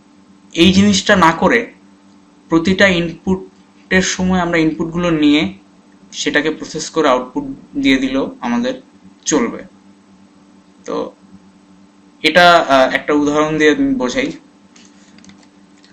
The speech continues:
যেমন একটা প্রবলেম যেটাতে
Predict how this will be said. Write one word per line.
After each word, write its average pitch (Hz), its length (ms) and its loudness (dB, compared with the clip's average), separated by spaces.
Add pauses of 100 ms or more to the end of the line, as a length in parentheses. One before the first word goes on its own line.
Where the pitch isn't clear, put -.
(160)
যেমন 143 280 2
একটা 156 540 2 (360)
প্রবলেম 151 360 2
যেটাতে 135 560 0